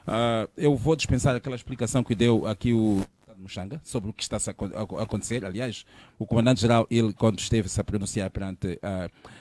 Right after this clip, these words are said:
a, as forças policiais, ele explicou que eles estão agora a resolver alguns problemas, alguns ajustes. Eles, ah, fa-, fazer, estão a fazer de tal forma em que todos recebam, a partir o processamento seja feito só num sítio e não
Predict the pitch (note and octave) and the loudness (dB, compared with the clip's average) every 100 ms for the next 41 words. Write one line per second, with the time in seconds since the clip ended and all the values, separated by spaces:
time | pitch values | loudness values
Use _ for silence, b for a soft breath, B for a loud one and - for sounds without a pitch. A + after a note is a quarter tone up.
0 | B - E2+ A#1+ F2 C2+ F#2+ - G#2 - | B -8 -6 -6 -4 -2 2 8 8 6
1 | F2 G2+ F#2+ A#2 B2 B2 A#2+ G#2+ - - | -2 -2 0 0 0 4 2 2 -2 -6
2 | C3+ D3 F3+ B B B B2 B2 - C3+ | -10 -10 -10 B B B -8 -6 0 2
3 | A#2+ G#2 A#2+ A2+ G2+ G#2+ A#2 A2+ G2 C3+ | 2 4 4 2 0 0 2 2 2 0
4 | - G2 A#2+ A2+ G2+ F#2 C3+ A2 G2+ A2 | 0 2 4 4 2 2 2 4 4 4
5 | A#2+ - G2 F2 A#2 - - B B B | 0 -2 -8 -6 -6 -8 -12 B B B
6 | - - - D#2 C#2+ B1 A#2 - - C#3+ | -20 -20 -16 -14 -14 -14 -8 -8 0 2
7 | A2 C#3+ - - E3 - B2+ A#2+ F#2+ - | 2 0 -2 4 4 4 2 0 -2 2
8 | D#3 - B2+ A2+ A2 A2 G#2 - - C#3 | 2 4 6 6 6 2 -2 -6 2 2
9 | A2 F#2+ - A2 G#2+ B2+ A#2 - F#2+ B2 | 2 -8 -6 -6 -4 -4 -2 -4 -4 -4
10 | B2 b b b G#2+ B2+ B2 - B2 C3 | -4 b b b -6 -4 -2 -2 -2 -2
11 | C3 - C#3 A2+ - A#2+ - C3 A#2 - | -6 -4 -2 -2 -2 -4 0 0 0 -2
12 | B2 A#2+ A2+ B2 | -4 -2 0 0